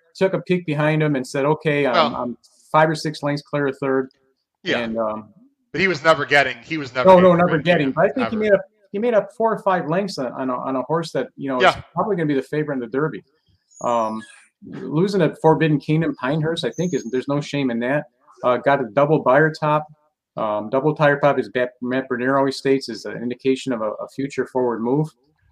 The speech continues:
Speaker 1: Uh,
Speaker 2: Yeah.
Speaker 1: training sharp. I think he's been running against better competition. California horses, Bat-, Baffert in particular, I still consider this a Baffert horse, are very successful at the Arkansas Derby. He's got a very, very big chance here.
Speaker 2: Uh, the blinker's off. From what I understand,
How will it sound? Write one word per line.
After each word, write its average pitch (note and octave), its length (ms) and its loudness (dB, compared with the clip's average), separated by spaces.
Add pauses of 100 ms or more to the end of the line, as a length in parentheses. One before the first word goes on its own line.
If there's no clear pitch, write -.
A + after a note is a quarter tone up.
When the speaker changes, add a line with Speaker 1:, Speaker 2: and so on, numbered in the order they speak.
Speaker 1:
Uh, A2 120 0
Speaker 2:
Yeah. A#2 60 -4
Speaker 1:
training D3 400 0
sharp. D3 500 0
I B2+ 140 -8
think C#3 140 -2
he's C3+ 100 -2
been B2 120 -4
running C3+ 220 0
against B2 240 -4
better C#3 260 -2
competition. D3+ 720 -4 (300)
California C#3+ 560 0
horses, C#3 460 -2 (220)
Bat-, B2 220 -2
Baffert C3+ 220 0
in C3+ 100 -2
particular, C#3 480 -2
I A2+ 40 0
still C#3 200 -6
consider C3 340 -4
this B2+ 120 -4
a A#2 60 -12
Baffert B2+ 380 -2
horse, C#3 300 -2 (440)
are G2+ 200 -6
very C3+ 220 2
successful C#3 600 -2
at - 100 -4
the A2 160 -8
Arkansas A#2 420 -2
Derby. B2+ 380 -2 (380)
He's C3+ 120 -4
got A#2+ 160 0
a G2+ 40 -6
very, C3 380 4
very A#2 220 0
big A2 160 -6
chance A2 320 -10
here. G2+ 200 -12 (500)
Speaker 2:
Uh, D#3 240 10
the D3 100 -6
blinker's F3 480 -6
off. C#3 340 2
From D3 160 -14
what F3 120 4
I G3 140 6
understand, C3+ 800 -6